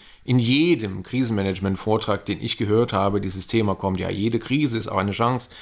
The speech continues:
Aber wenn man so ein bisschen darüber nachdenkt, es eröffnet vielleicht für viele Menschen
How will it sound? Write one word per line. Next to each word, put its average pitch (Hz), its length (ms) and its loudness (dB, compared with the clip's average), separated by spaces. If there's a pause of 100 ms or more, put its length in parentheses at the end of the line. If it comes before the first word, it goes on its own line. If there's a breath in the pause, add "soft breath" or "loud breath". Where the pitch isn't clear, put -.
(360 loud breath)
Aber 120 300 2
wenn 147 140 2
man 147 340 0 (340)
so 131 140 -2
ein 131 60 0
bisschen 160 240 -2
darüber 131 280 2
nachdenkt, 127 640 0 (500 loud breath)
es - 300 -2 (220)
eröffnet 175 880 0 (140)
vielleicht 131 520 0
für - 140 -10
viele 160 400 0
Menschen 120 720 0